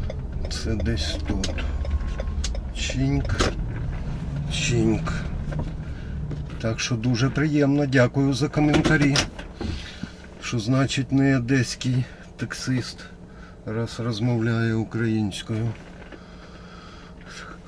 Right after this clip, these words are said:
Ох, ох, ох, ох, ох. Так, поїдемо проспект Шевченка. Е,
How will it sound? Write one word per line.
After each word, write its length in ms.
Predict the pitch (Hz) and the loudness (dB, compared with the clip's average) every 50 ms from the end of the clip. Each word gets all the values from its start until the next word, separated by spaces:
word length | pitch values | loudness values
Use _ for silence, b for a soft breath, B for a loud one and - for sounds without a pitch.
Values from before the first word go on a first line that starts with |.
| B B - | B B 0
Ох, 340 | 143 160 165 170 - - 160 | 4 6 6 6 6 6 4
ох, 180 | 151 123 - | 2 2 4
ох, 300 | 156 160 156 139 - - | 4 4 4 4 2 2
ох, 180 | 147 135 - - | 0 0 2 2
ох. 340 | 117 117 117 120 120 120 117 104 95 B B B B B B B B B B - - - - - - - - - - - - - - - - | 4 4 6 6 6 4 4 2 -2 B B B B B B B B B B -16 -18 -18 -18 -16 -16 -16 -16 -16 -16 -14 -12 -12 -12 -8 -4
Так, 220 | - 110 101 98 - - - | -4 -2 -2 -4 -6 -8 -6
поїдемо 520 | 117 113 113 110 110 104 107 101 107 101 | -2 -2 0 0 0 0 0 0 0 -2
проспект 420 | 92 107 107 101 - - 113 101 90 | -2 -4 -6 -6 -4 -4 -4 -4 -2
Шевченка. 760 | - - 117 113 - - 165 160 151 147 135 - 131 127 120 - - B B B B B B B B B B B B B B B - - - | -4 -4 -4 -4 -4 -4 -4 -2 -2 -2 0 0 0 0 0 -2 -6 B B B B B B B B B B B B B B B -14 -10 -6
Е, 500 | 104 110 110 107 107 104 104 104 104 | -4 -2 -2 0 0 0 0 0 -2